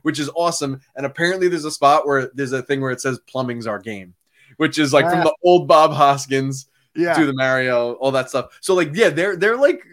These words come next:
Speaker 1: winking and nodding at, like,
Speaker 2: Yeah.
Speaker 1: everything. And I, I love it. It's great.
Speaker 2: Well,
Speaker 1: So
Speaker 2: are they
Speaker 1: if
Speaker 2: gonna
Speaker 1: you haven't seen this
Speaker 2: set
Speaker 1: trailer, you need to watch it.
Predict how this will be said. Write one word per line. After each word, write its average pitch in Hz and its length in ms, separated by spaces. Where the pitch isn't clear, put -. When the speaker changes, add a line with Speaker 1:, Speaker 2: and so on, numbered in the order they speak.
Speaker 1:
winking 196 460
and 175 120
nodding 156 480
at, 143 160
like, 135 200
Speaker 2:
Yeah. 151 60
Speaker 1:
everything. 123 680
And 131 160
I, 123 220
I 139 80
love 113 260
it. 80 160
It's - 140
great. 107 260
Speaker 2:
Well, - 140
Speaker 1:
So 196 60
Speaker 2:
are 208 60
they 214 100
Speaker 1:
if 226 60
Speaker 2:
gonna 269 160
Speaker 1:
you - 40
haven't 196 220
seen 208 160
this 247 100
Speaker 2:
set - 60
Speaker 1:
trailer, 147 320
you 131 180
need 143 140
to 135 80
watch 110 240
it. 87 140